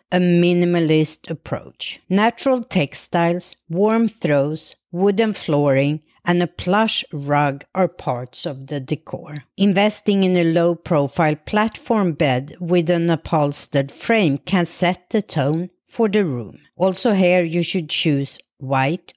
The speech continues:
or gray bedding. Avoid bold colors and patterns and top your duvet with a cozy throw. Add a floor lamp for additional lighting,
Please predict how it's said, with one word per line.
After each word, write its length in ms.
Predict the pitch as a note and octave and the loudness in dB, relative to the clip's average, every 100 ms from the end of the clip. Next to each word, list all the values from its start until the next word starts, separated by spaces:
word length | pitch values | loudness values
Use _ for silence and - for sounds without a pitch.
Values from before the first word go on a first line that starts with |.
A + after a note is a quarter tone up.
| - | -2
or 200 | A#3+ A3+ | 0 0
gray 420 | D3+ C#3+ C3+ C#3 | 0 2 2 0
bedding. 640 | B2+ C3 A#2+ B2 C3+ D3+ - - | 0 0 0 -4 -10 -10 -12 -4
Avoid 560 | E3+ D3+ F3 G3 E3+ - | -2 2 2 2 0 -4
bold 400 | E3 G3 G3+ - | 0 0 -2 -4
colors 540 | D3 C3 D3 C#3+ - | -2 0 0 -2 0
and 140 | D3+ | -2
patterns 580 | D3+ B2+ A#2+ C#3 B2+ - - | 0 -2 -4 -8 -8 -10 -6
and 200 | G3 F#3+ | -4 -4
top 420 | - G3 G3 - A#3 | -2 -2 -2 -4 -2
your 160 | G#3 | 0
duvet 640 | F3 E3+ D3+ F3+ G3+ E3 D3 | 0 0 0 2 2 2 0
with 260 | E3+ D3+ | 0 0
a 120 | E3 - - | -2 -4 -12
cozy 720 | - D3+ C#3+ C#3 - D3 B2+ _ - - | -2 0 0 -2 -4 -6 -6 _ -14 -4
throw. 380 | A3+ C#3 B2 D#3 - | 0 -2 -4 -8 0
Add 180 | F3+ | 0
a 60 | D#3 | 0
floor 400 | - D#3+ D3+ D#3+ | -2 0 2 2
lamp 400 | F3 F3 F#3+ - | 4 2 0 -6
for 320 | - - F#3+ | -12 -2 0
additional 640 | E3+ D3 D3 - D#3+ D#3 D3 | 2 0 -2 0 0 0 0
lighting, 640 | C3 B2 C3+ - E3 F3+ | 0 0 -2 0 0 0